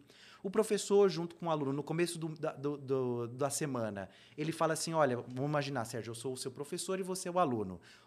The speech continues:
Olha, Sérgio, é, tá aqui a sua trilha dessa semana, tem aqui um pouquinho de matemática, história, geografia.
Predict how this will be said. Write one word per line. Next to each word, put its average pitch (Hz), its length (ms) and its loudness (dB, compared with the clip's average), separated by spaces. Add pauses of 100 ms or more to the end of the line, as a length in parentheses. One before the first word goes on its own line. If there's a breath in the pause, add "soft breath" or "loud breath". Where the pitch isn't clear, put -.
Olha, 180 240 4
Sérgio, 123 560 -2 (320 soft breath)
é, 139 120 -2
tá 185 180 -2
aqui 175 300 0
a 196 60 4
sua 190 180 0
trilha 143 300 -2
dessa 127 240 -4
semana, 117 640 0 (200 loud breath)
tem 180 100 -2
aqui 180 180 -2
um 165 60 0
pouquinho 156 280 -2
de 139 80 -4
matemática, 156 680 2
história, 156 420 -4
geografia. 127 720 -2